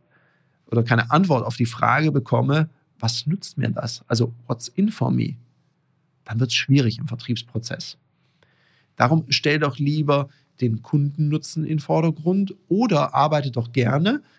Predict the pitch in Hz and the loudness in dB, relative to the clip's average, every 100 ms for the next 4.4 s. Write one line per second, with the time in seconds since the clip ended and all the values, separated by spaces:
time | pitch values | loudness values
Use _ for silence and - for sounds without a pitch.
0 | _ - 127 117 - 214 214 107 - 135 | _ 0 0 0 0 2 2 -2 -6 0
1 | 101 120 120 113 120 117 175 160 151 131 | 2 4 2 4 2 0 -2 -2 0 0
2 | 117 113 - 135 220 - - 180 - 180 | 0 -2 0 2 0 -2 -4 -2 2 2
3 | 190 208 208 _ - 143 131 143 - 127 | 2 0 -4 _ -4 0 0 0 -2 -2
4 | 143 160 214 | 2 2 2